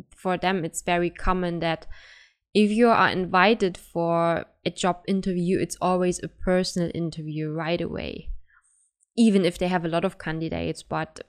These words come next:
i-, in this case, um, I was able to proceed in this recruiting process in a very uncomplicated way from Germany, um,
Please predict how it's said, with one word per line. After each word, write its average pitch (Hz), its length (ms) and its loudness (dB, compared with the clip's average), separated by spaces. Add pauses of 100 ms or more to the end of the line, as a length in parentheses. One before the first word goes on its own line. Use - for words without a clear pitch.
(200)
i-, - 40 -2
in 160 300 -2
this 233 200 2
case, 208 640 2
um, 175 520 -2 (540)
I 190 80 6
was 226 180 6
able 208 260 4
to 208 120 -8
proceed 214 560 -2
in 190 140 -2
this 185 180 -4
recruiting 214 540 -2
process 185 560 -4
in 185 160 -4
a 180 60 -4
very 185 520 0
uncomplicated 180 880 -2
way 180 200 2
from 170 240 -10
Germany, 196 640 -2 (560)
um, 180 540 2